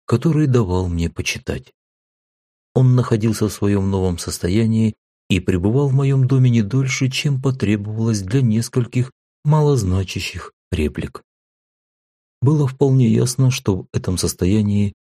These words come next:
ему со мной обсуждать нечего, и я обратил внимание, что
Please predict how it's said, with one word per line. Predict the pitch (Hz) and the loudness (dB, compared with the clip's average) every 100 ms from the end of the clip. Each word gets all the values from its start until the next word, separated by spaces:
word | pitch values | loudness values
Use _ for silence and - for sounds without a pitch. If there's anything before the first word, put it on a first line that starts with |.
| _ - | _ -2
ему | 135 147 | 0 0
со | 127 123 | 2 2
мной | 123 120 | 4 2
обсуждать | - 110 107 113 - | 0 -2 0 -2 2
нечего, | 127 113 - 73 65 - _ _ _ _ | 0 0 -4 -8 -8 -12 _ _ _ _
и | 90 | 0
я | 92 135 | 2 2
обратил | 131 131 135 139 117 | 2 2 2 0 2
внимание, | 92 90 131 131 131 127 | 2 2 2 2 2 2
что | - - - | -2 -6 -6